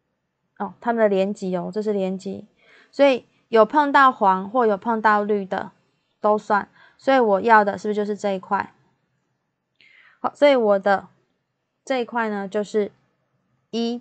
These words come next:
减掉交集的部分，可以吗？我只要扣掉交集的部分，是不是就是我的连集的部分了？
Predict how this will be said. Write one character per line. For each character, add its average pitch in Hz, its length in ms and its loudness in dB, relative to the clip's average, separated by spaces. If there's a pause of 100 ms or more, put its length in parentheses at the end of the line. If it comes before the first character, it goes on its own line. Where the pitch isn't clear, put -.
减 202 280 -4
掉 208 420 -2 (4000)
交 220 240 0
集 208 180 -8
的 185 100 -4
部 190 200 -6
分， 190 260 -6 (1300)
可 240 80 -8
以 233 60 -6
吗？ 214 300 -6 (540)
我 277 100 4
只 269 80 4
要 254 120 8
扣 269 200 4
掉 254 180 6
交 233 160 2
集 226 100 -4
的 214 80 0
部 220 140 -4
分， 220 160 -2
是 220 80 -8
不 220 60 -6
是 220 40 -8
就 220 80 -2
是 220 140 -6
我 196 140 -2
的 190 100 -2
连 185 220 -4
集 190 160 -10
的 180 100 -6
部 190 160 -8
分 185 240 -6
了？ 185 160 -14